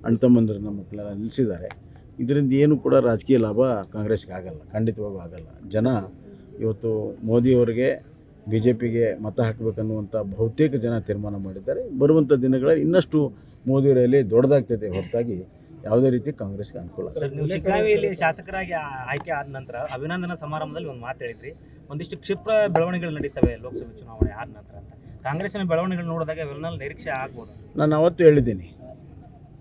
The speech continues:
Speaker 1: ಮೋದಿಯವರು ಪ್ರಮಾಣ ವಚನ ತೆಗೆದುಕೊಂಡು ಮೂರು ತಿಂಗಳಲ್ಲಿಯೇ ಕಾಂಗ್ರೆಸ್ನಲ್ಲಿ ರಾಷ್ಟ್ರ ಮಟ್ಟದಲ್ಲಿಯೇ ಸಮಸ್ಯೆ ಹೇಳ್ತದೆ, ಇಬ್ಬಾಗಾಗೋ ಸಾಧ್ಯತೆ ಇದೆ. ಆ ಲಕ್ಷಣಗಳು ಎಲ್ಲವೂ ಕೂಡ ಅದೇ ಕಾಣ್ತಾ ಇದೆ.
Speaker 2: ಆ-, ಅದ್ರ ಎಫೆಕ್ಟ್ ಇಲ್ಲ ಆಗುತ್ತೆ ಸರ್?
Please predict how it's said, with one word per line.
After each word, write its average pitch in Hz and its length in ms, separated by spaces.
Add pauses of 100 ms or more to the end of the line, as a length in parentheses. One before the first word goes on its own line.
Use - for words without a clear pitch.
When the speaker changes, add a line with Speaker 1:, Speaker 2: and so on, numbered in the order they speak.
(760)
Speaker 1:
ಮೋದಿಯವರು 160 600
ಪ್ರಮಾಣ 135 380
ವಚನ 131 320
ತೆಗೆದುಕೊಂಡು 127 600
ಮೂರು 127 280
ತಿಂಗಳಲ್ಲಿಯೇ 120 800 (580)
ಕಾಂಗ್ರೆಸ್ನಲ್ಲಿ 127 720
ರಾಷ್ಟ್ರ 120 340
ಮಟ್ಟದಲ್ಲಿಯೇ 120 840 (520)
ಸಮಸ್ಯೆ 123 420
ಹೇಳ್ತದೆ, 107 800 (280)
ಇಬ್ಬಾಗಾಗೋ 120 520
ಸಾಧ್ಯತೆ 110 500
ಇದೆ. 90 260 (680)
ಆ 131 100
ಲಕ್ಷಣಗಳು 143 460
ಎಲ್ಲವೂ 131 240
ಕೂಡ 139 160
ಅದೇ 120 200
ಕಾಣ್ತಾ 95 320
ಇದೆ. 147 120
Speaker 2:
ಆ-, 160 80
ಅದ್ರ 175 140
ಎಫೆಕ್ಟ್ 175 280
ಇಲ್ಲ 175 140
ಆಗುತ್ತೆ 139 280
ಸರ್? - 100